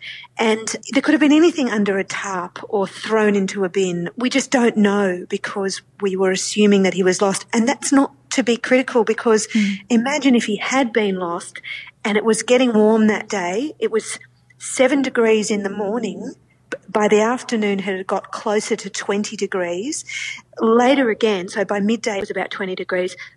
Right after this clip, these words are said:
Speaker 1: Later again, by about four o'clock, some light rain started to fall, and then the temperature dropped in the evening. Now, if he'd needed to be found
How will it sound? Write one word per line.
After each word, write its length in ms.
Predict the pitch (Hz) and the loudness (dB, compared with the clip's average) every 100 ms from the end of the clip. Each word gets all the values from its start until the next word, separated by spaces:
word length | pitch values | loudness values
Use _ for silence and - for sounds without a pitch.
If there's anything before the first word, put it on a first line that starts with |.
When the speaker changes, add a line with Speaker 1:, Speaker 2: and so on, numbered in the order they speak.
| 214 | -2
Speaker 1:
Later 260 | 214 226 | 2 2
again, 240 | 220 208 196 | 2 0 -2
by 160 | 190 | -2
about 240 | 185 202 - | -4 -6 -6
four 220 | 220 202 | -4 -4
o'clock, 240 | - 208 | -4 -8
some 400 | - 202 190 196 | -4 -2 -2 -6
light 400 | - 208 196 202 | -4 -2 0 -2
rain 340 | 214 196 196 190 | -2 -2 -2 -4
started 360 | - 190 180 | -4 -4 -4
to 80 | 202 | -8
fall, 260 | - 202 202 | -2 0 2
and 160 | 220 | 4
then 140 | 202 202 | 4 6
the 80 | 202 - | 2 0
temperature 340 | 185 185 - | -2 -2 -4
dropped 300 | 185 185 175 | -2 -2 0
in 80 | 190 | -2
the 140 | 180 185 | 0 0
evening. 220 | 180 180 - - - - - | 0 -2 -6 -10 -8 -10 -2
Now, 140 | 208 | 0
if 120 | 214 | 0
he'd 200 | 233 247 | 2 2
needed 520 | 233 226 220 226 220 220 | 4 6 6 4 2 2
to 140 | 233 | 0
be 140 | 220 | 0
found 920 | 190 - - 214 214 202 190 233 - | -2 -4 -2 2 4 4 4 2 -2